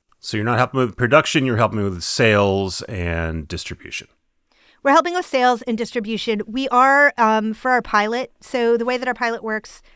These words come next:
Speaker 2: there are twelve shows. Four of those shows are LinkedIn news shows. They're shows that we produce internally.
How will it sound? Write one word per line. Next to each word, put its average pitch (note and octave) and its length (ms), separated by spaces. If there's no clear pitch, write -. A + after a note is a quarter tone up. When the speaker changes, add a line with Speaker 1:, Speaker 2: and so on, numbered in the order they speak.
Speaker 2:
there A#3+ 140
are A3+ 100
twelve G3+ 580
shows. - 560
Four D#4 300
of C#4+ 220
those B3 180
shows G#3+ 520
are G#3+ 160
LinkedIn B3 340
news A#3+ 220
shows. - 340
They're A3 120
shows B3 260
that A3+ 120
we C4 140
produce D4+ 300
internally. B3+ 560